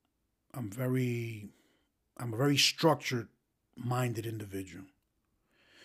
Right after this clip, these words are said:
So when I took all of those life lessons, I, you know, I wrote 'em down.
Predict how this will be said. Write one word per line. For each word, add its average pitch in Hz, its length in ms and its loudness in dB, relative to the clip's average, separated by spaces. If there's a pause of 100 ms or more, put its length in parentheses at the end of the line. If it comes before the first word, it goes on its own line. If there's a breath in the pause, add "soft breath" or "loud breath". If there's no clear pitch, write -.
(140 soft breath)
So - 180 4
when 127 200 4
I 147 80 8
took 175 340 4
all 165 220 10
of 180 80 8
those 165 200 6
life 156 280 6
lessons, 139 480 6 (120)
I, 127 140 0 (160)
you 202 80 -2
know, 120 220 -4
I 123 100 2
wrote 143 220 8
'em 143 100 6
down. 151 280 2